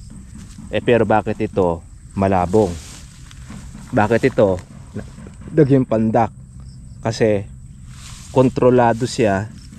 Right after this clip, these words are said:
nung ating bunga. Yung bunga na yan, mga ka-farmers, yan po ang ating pong pinaka-pruning. Yan din po ang nagpipigil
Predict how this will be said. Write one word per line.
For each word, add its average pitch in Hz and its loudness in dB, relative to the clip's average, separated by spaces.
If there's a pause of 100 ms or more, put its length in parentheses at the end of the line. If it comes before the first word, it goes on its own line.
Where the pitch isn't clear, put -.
(420)
nung 120 4
ating 120 4
bunga. 101 2 (960)
Yung 117 6
bunga 131 6
na 139 4
yan, 113 4 (320)
mga 107 0
ka-farmers, 107 0 (640)
yan 123 4
po 120 2
ang 113 -4
ating 107 -4
pong 104 -4
pinaka-pruning. 92 -4 (1900)
Yan 135 6
din 135 2
po 127 4
ang 127 2
nagpipigil 104 0